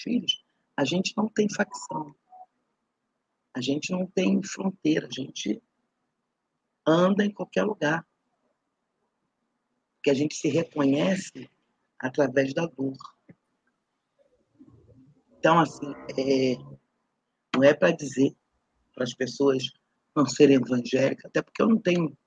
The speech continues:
essa pretensão e eu, a gente não tá aqui pra, eu odeio o domínio,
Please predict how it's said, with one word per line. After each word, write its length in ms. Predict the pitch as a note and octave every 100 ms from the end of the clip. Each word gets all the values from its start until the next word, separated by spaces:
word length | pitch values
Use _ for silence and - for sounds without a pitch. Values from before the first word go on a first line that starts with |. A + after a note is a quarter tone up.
| _ _ _ -
essa 240 | C3+ D3+
pretensão 680 | - D3+ D3+ A#2+ - C#3+ D#3+
e 80 | D3
eu, 400 | D3 C#3+ C#3+ C#3 _ _ _ _ _
a 60 | -
gente 280 | D3+ D3+
não 100 | D3+
tá 120 | C#3+ C#3
aqui 200 | - D3
pra, 400 | - C#2+ - C3 _ _ _
eu 100 | D3+
odeio 340 | E3+ D3 F3 F#3+
o 60 |
domínio, 640 | F#3 E3+ C#3 D3+ D3 B2+